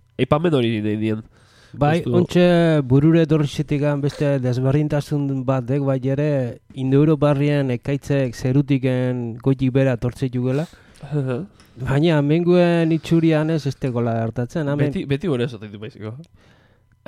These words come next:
Speaker 2: Ko-, Kobazulo ingurutako laino batzutan, eh, sortzen mendek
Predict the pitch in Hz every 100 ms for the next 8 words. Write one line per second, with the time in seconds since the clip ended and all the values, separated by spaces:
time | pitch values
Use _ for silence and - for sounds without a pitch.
0 | - 135 135 127 - - 135 135 151 -
1 | 214 202 185 165 160 160 156 143 139 135
2 | 143 143 139 139 135 127 131 156 156 147
3 | 139 123 127 127 127 127 127 120 147 -
4 | 151 147 147 147